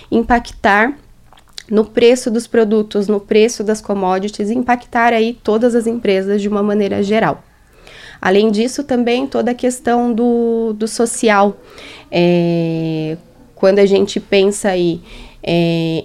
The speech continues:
em relações de trabalho dignas, essas pessoas que têm condições de trabalho dignas, que recebem salários justos, também vão se torma-,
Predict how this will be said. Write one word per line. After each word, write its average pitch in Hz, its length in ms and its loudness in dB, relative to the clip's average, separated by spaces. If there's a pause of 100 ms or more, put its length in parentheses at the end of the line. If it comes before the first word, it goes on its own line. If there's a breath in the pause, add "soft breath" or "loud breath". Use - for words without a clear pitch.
em 185 100 4
relações 196 640 2
de 202 100 -2
trabalho 185 880 0
dignas, 180 840 0
essas 190 280 -2
pessoas 185 720 0
que - 180 -8
têm 226 240 -2
condições 285 460 0
de 220 60 -4
trabalho 202 540 0
dignas, 185 560 -4
que - 100 -14
recebem 208 560 -2
salários 202 580 0
justos, 233 400 -6
também 277 520 2 (380 loud breath)
vão 208 240 2
se 240 180 -4
torma-, 196 520 0